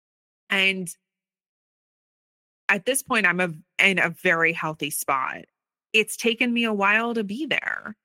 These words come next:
It's taken a while for me to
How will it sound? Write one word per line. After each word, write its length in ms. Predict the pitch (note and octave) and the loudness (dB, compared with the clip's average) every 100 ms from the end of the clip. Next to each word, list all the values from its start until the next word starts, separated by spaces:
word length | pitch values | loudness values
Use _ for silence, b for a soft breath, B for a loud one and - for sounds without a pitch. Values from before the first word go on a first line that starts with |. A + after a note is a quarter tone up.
| B B - | B B -4
It's 160 | G3 - | -2 0
taken 380 | A#3 G#3+ B3+ | 2 2 2
a 80 | A#3 | 0
while 400 | F#3+ F#3 G3 G#3+ | 2 4 4 2
for 160 | - F#3+ | -2 -4
me 260 | F#3+ G3 | -2 0
to 600 | F#3+ - F#3+ F3+ F3 E3+ | -2 0 2 4 2 0